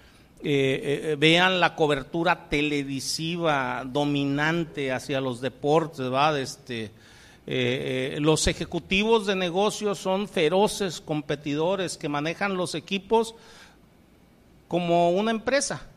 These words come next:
Yo volteo y veo, por poner un ejemplo, anteriormente los deportistas, o sea, de alto nivel, eh, veían, o sea, como un honor representar a su país.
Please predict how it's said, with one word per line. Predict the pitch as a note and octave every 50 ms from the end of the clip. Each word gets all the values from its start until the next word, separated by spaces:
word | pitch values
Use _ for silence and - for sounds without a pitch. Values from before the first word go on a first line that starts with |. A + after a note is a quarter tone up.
| _ _ _ _ _ _ - _ _ _ _ _ _ - - -
Yo | E3 F#3+ G#3
volteo | G#3+ A3+ A3+ G#3+ A3 - G#3 G#3 G#3 G#3+ G#3
y | G3+
veo, | F#3 F#3 F#3 F#3+ G3 F#3+ F#3+
por | F#3 E3 D#3
poner | - F3 E3 E3+ F3
un | F#3 F3+ F3+
ejemplo, | E3+ - - E3 E3 E3+ E3+ - F3+ E3+ E3 D3+ C3 B2+ A2+
anteriormente | D3 C3+ C#3 C3+ E3+ D3+ D3 D#3 D#3+ E3 F3 F3 E3+ E3 E3 E3 E3 - F#3+ F#3 F3+ - - - - - - - -
los | D#3 D3+ C#3+
deportistas, | D#3+ D#3 - - D3 C#3 C3+ - - E3 D#3 - - - G3 F#3+ F#3 D#3+ E3
o | D3+
sea, | B2 - D3 C#3 C3 B2+ B2 A#2+ - - B2 A#2+ A#2 A#2 - - - - - - _ -
de | - C#3+ C3+ D3 D3
alto | D3+ D#3+ D#3 D#3 - F#3+
nivel, | F3+ E3+ D#3+ D3 D#3 D#3+ E3+ F3+ F#3 F#3 F3+ D#3+ D3+ C#3+ C#3+
eh, | C#3+ C#3 C3+ C3+ C3 C3 - - - - - _ -
veían, | D3+ D#3 D3+ E3 E3+ F3 F3 F3+ F#3+ F#3+ F#3+ F#3 F3+ E3
o | D#3+
sea, | C#3+ - D#3+ -
como | - D#3+ C#3+ D3 D3+ D#3+
un | F3+ F#3+ F#3+
honor | F3+ F3 E3+ F3 F#3 F3 F3+ F3
representar | F3 D#3+ D#3+ - - E3+ D#3+ D3+ - - D3+ D3 C#3+ C#3 D3 - D3+ E3 E3+
a | F3+ F3
su | D3+ - - C#3 C3
país. | - C#3 B2+ B2 C#3+ F3 G#3 E3+ - - - - - -